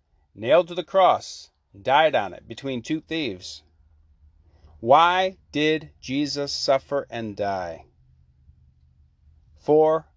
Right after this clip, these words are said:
our sins. Here's a good one. What lessons do we learn from the sufferings and death of Christ?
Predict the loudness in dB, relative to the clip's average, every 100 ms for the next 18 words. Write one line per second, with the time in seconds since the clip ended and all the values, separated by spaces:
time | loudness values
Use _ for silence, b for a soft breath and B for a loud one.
0 | _ 2 4 4 2 -4 _ -14 -10 -8
1 | -10 -12 -14 -16 -16 _ _ _ _ _
2 | _ _ _ _ _ _ _ _ _ _
3 | _ _ _ _ _ _ _ _ _ -10
4 | -4 0 0 0 2 0 4 2 4 0
5 | -4 -4 -6 -2 0 0 -2 -6 -6 0
6 | 0 0 -4 -4 -8 -2 0 0 -4 -10
7 | -2 -2 -2 -8 -20